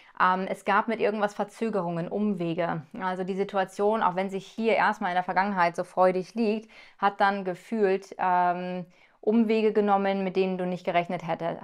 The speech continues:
hattest. Und, ähm, die wahrscheinlich dir dann auch, und das ist spannend, dass wir das hier sehen, ein bisschen mehr Realitätsnähe ge-, gelehrt oder beigebracht haben. Denn das ist das, was wir hier sehen. Äh, Realität, Realität, gerade die Kö-, oder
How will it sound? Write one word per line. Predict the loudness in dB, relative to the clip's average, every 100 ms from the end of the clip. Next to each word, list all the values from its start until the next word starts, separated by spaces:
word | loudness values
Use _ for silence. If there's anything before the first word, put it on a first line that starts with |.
| -4
hattest. | -4 -4 -10 -12 -20 -20 _ -8
Und, | -6 -4 -6 -6 -4
ähm, | -4 -4 -8 -12 _ _ _ _ -8
die | 2
wahrscheinlich | 2 2 -2 -2 -4
dir | 0 2
dann | 2 2
auch, | 4 4 4 -2
und | -10
das | -10
ist | -14 -14
spannend, | -4 -2 -2
dass | -4 -4
wir |
das | -4 -4
hier | -4 -4
sehen, | 0 -2 -2 -8 -16 -20 -8
ein | -2
bisschen | -2 0 -2 -2 -6 -2
mehr | 0 2 0
Realitätsnähe | 0 0 0 -2 -2 -2 -2 -4 -4
ge-, | 0 2 2 0 -2
gelehrt | 0 2 2
oder | 0 -2
beigebracht | -2 -2 -2 -4 -6 -4
haben. | -4 -2 -4
Denn | -2
das | -2 -4
ist | -8
das, | -6
was | -6 -6
wir |
hier | -4 -2 -2
sehen. | -6 -8 -8 -10 -20 -20 0
Äh, | 4 6 4 0 0
Realität, | 4 4 2 2 2 2 2
Realität, | 2 2 -2 -4 -4
gerade | -2 2 2
die | 2 -4
Kö-, | -2 -2 0
oder | 0